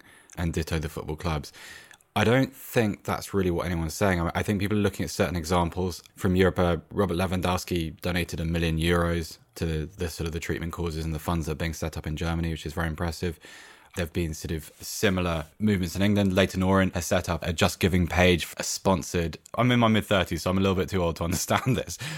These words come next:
but it's basically a vast fifa tournament. I'm not sure quite what the mechanics are of that, but it's, it's a good cause, and it's raised, as of last night, about fifty thousand pounds. So there are these things happening. The obligation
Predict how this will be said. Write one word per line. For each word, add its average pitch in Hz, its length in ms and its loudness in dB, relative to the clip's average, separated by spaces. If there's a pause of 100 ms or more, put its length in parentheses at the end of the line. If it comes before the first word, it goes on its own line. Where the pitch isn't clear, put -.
(220)
but 101 140 2
it's 98 140 0
basically 90 360 2
a 92 140 2
vast 90 420 2
fifa 82 260 2
tournament. 76 480 -4
I'm 85 160 -4
not 92 140 -2
sure 90 160 -8
quite 80 340 -4 (140)
what 85 120 -4
the 78 60 -8
mechanics 80 320 -6
are 85 160 -2
of 76 100 -8
that, 76 200 -8
but 92 120 -2
it's, 82 220 -6
it's 104 140 -2
a 101 60 -2
good 98 160 0
cause, 87 320 -2
and 90 80 -2
it's - 140 -10
raised, 87 360 0 (420)
as 85 200 -2
of 78 100 -2
last 82 240 -2
night, 82 160 -2
about 64 180 -6
fifty 78 280 -8
thousand 78 320 -6
pounds. 82 320 -4 (400)
So 120 300 4 (280)
there 123 380 2
are 120 260 2
these 107 300 -4
things 104 240 -6
happening. 110 280 -4 (140)
The 107 120 -4
obligation 127 920 0